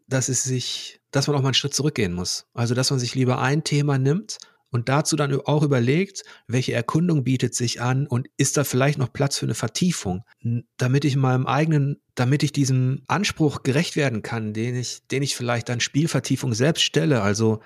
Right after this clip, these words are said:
dass ich versuche, Verbindungen aufzuzeigen zwischen den Medien. Das geht natürlich nicht immer.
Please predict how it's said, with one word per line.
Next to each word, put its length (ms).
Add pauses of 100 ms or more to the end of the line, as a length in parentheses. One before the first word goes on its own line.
dass 280
ich 140
versuche, 640
Verbindungen 540
aufzuzeigen 760
zwischen 360
den 140
Medien. 260
Das 180
geht 360
natürlich 400
nicht 200
immer. 320